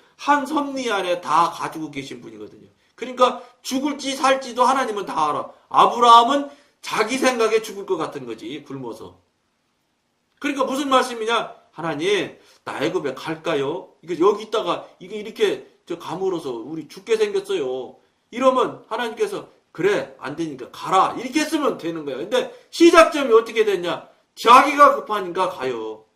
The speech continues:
어떻게 해서 급하냐? 다른 사람들이 막 와서 얘기를 한다고요. 크, 어디 가니까 풀이 막 끄고, 이-, 이집트는 저, 저 강이 흐르니까, 나일강이 흐르니까 그 강,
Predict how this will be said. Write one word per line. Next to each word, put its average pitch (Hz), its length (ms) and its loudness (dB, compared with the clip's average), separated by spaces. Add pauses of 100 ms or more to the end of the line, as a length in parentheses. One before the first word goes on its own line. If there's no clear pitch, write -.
(580)
어떻게 254 360 0
해서 254 200 0
급하냐? 220 600 0 (260)
다른 285 340 6
사람들이 269 460 4
막 202 220 2
와서 180 340 2
얘기를 175 320 0
한다고요. 170 500 -6 (280)
크, - 100 -16 (300)
어디 170 260 -2
가니까 147 560 -8 (300)
풀이 311 360 -2
막 - 380 -8
끄고, 285 760 -2 (240)
이-, 170 80 -20
이집트는 196 1040 -6 (220)
저, 165 340 -4
저 147 320 -2
강이 185 280 -2
흐르니까, 170 720 -4
나일강이 147 440 -2
흐르니까 127 640 -12 (480)
그 143 160 -18
강, 202 460 -6